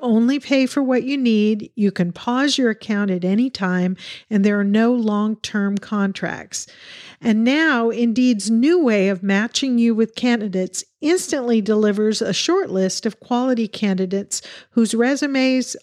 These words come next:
on Indeed match your job criteria that you can contact the moment you sponsor a job,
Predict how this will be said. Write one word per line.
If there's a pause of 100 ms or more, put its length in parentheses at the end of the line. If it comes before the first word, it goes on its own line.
on
Indeed
match
your
job
criteria
that
you
can
contact
the
moment
you
sponsor
a
job,